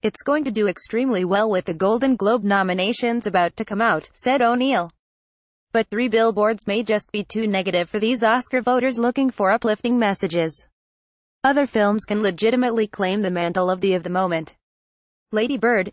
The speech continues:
Gerwig's solo directorial debut, stands apart, as one columnist wrote, for so genuinely reflecting a woman's experience and viewpoint. No film captured the zeitgeist like Jordan Peele's Get Out, a that cleverly rendered the realistic horrors of being black in America.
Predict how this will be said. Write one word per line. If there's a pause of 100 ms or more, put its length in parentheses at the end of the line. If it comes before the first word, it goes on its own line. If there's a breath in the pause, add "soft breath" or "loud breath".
Gerwig's
solo
directorial
debut,
stands
apart,
as
one
columnist
wrote,
for
so
genuinely
reflecting
a
woman's
experience
and
viewpoint. (800)
No
film
captured
the
zeitgeist
like
Jordan
Peele's
Get
Out,
a
that
cleverly
rendered
the
realistic
horrors
of
being
black
in
America.